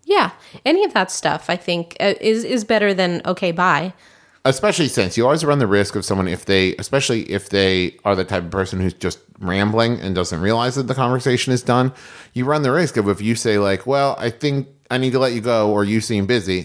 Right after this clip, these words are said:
Speaker 2: that they're gonna say, "No, it's fine. Don't worry about it."
Speaker 1: Right.
Speaker 2: And you're like, "Uh, uh, that gambit didn't work." So it's better to put it on yourself and say, like, "Well, I need to go take care of some things," you know, or just say, like, "Okay, well, that was all I needed." Like,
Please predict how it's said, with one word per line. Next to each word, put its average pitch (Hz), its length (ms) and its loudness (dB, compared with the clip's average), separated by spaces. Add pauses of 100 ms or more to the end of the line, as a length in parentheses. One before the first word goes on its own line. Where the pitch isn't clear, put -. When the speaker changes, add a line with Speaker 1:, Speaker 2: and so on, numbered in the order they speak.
Speaker 2:
that 104 160 -2
they're 120 120 2
gonna 117 220 -2
say, 135 240 0
"No, 294 320 0
it's - 140 -2
fine. 214 340 -2
Don't 185 140 0
worry 196 180 0
about 117 240 0
it." 190 40 0
Speaker 1:
Right. 180 80 2
Speaker 2:
And 127 80 0
you're 110 80 2
like, 101 280 0
"Uh, 85 540 -4 (480)
uh, 82 580 0
that 98 260 -4
gambit 92 360 -2
didn't 107 280 -6
work." 90 400 -2 (300)
So 143 240 -2
it's 135 140 -2
better 135 260 0
to 120 100 2
put 113 380 -2
it 113 60 0
on 110 180 2
yourself 131 640 0 (140)
and 120 140 -2
say, 123 160 -2
like, 117 300 0
"Well, 180 220 2
I 156 100 -2
need 165 160 0
to 156 80 -2
go 165 100 0
take 160 240 -2
care 151 160 2
of 143 60 2
some 143 160 -4
things," 131 540 -2 (840)
you 120 140 0
know, 117 220 2
or 185 180 2
just 165 220 0
say, 190 180 0
like, 147 440 -4
"Okay, 196 300 0
well, 180 120 2
that 170 140 0
was 180 120 0
all 165 140 0
I 170 60 0
needed." 147 300 0
Like, 120 260 -4